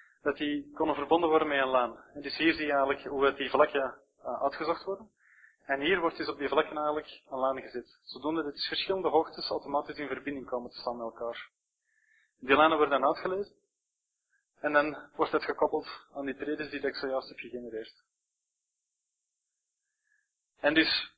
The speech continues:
zoals je kan zien, zodoende, omdat je alles van elkaar afhankelijk hebt gemaakt, kan dus, eh, kan ik dus steeds opnieuw maar continu variaties maken en altijd zien of eens even kort playtesten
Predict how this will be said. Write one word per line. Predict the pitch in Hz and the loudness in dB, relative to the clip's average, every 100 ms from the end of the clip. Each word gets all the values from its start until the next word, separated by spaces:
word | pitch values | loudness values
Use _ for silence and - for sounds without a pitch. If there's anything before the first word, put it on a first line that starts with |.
| _ _ - | _ _ -2
zoals | - 160 | 2 2
je | 156 | 2
kan | 156 139 | -2 0
zien, | 151 185 190 - _ _ _ _ _ - | 0 -2 -4 -16 _ _ _ _ _ -12
zodoende, | 139 139 180 - - _ | -4 0 0 0 -12 _
omdat | 175 170 160 | 0 4 6
je | 156 | 6
alles | 180 165 - | 6 4 0
van | 165 | 0
elkaar | 139 - 151 | 0 4 4
afhankelijk | 131 156 180 175 | 2 0 -6 -8
hebt | 196 | -10
gemaakt, | - 196 220 - - _ _ _ _ _ _ _ _ _ | -10 -10 -10 -14 -20 _ _ _ _ _ _ _ _ _
kan | - 185 | 0 2
dus, | 165 - - - _ _ | 2 0 -4 -8 _ _
eh, | - 131 131 131 127 127 - _ _ _ _ _ _ - | 0 4 6 6 4 -2 -16 _ _ _ _ _ _ -4
kan | 170 | 0
ik | 160 | 0
dus | 143 - | 0 -4
steeds | - 180 - | -2 -2 -2
opnieuw | 156 147 151 165 - | -2 -2 -4 -4 -8
maar | 147 131 - - - | -6 -4 -6 -18 -8
continu | 175 160 151 156 | -4 -4 -4 -4
variaties | 139 139 135 - 147 - | -2 0 0 -2 -8 -6
maken | 147 151 147 | -6 -2 0
en | 139 | 4
altijd | 151 147 | 4 2
zien | - 147 151 | -6 -6 -4
of | 123 127 | -4 -4
eens | 131 | -6
even | 127 127 - _ - | -6 -8 -14 _ -2
kort | 151 - - _ _ | -2 -2 -14 _ _
playtesten | 139 147 160 156 - 156 | -2 0 0 -6 -2 -4